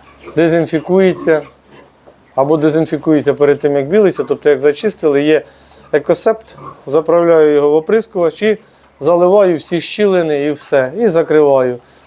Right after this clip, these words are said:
на добу, потім провітрюю і починаємо білити, буржуєчку топити, сушити, ну, таким чином. Ну, а потім кидаємо дезо-, дезінфектор на пол, на даний момент у нас Дезлайф, беремо в Стандарт Агро.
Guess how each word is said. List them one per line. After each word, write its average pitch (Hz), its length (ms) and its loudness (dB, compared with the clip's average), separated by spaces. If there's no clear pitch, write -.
на 190 120 2
добу, 135 460 -4
потім 165 300 -2
провітрюю 196 760 -2
і 254 140 -2
починаємо 170 640 2
білити, 202 560 0
буржуєчку 160 580 -2
топити, 143 480 -2
сушити, 196 600 -4
ну, 269 140 2
таким 160 340 -4
чином. 156 320 0
Ну, 302 80 4
а 196 80 2
потім 165 380 -2
кидаємо 160 500 0
дезо-, 160 380 -2
дезінфектор 156 840 -2
на 160 120 2
пол, 220 360 0
на 156 100 0
даний 165 240 2
момент 160 340 0
у 151 40 0
нас 151 160 0
Дезлайф, 196 560 0
беремо 180 400 0
в 156 60 -8
Стандарт 170 440 -2
Агро. 160 300 -2